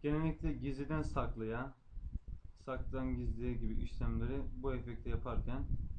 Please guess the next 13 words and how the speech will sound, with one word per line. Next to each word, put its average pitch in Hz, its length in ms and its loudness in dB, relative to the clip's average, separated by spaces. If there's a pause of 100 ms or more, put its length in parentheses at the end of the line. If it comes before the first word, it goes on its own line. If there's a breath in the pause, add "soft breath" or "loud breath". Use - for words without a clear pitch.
(140)
gerçekten 127 720 -2
başarılı 123 440 2
olduğunu 110 320 2
görebileceksiniz. 113 960 0
Genellikle 131 560 -2 (1000)
introlarda, 117 920 2 (1040)
T 120 220 4
V 127 160 2
jeneriklerinde 107 1000 0
bu 131 140 -6
tip 113 180 -10
kısımların 107 500 -2
kullanıldığını 110 1000 -2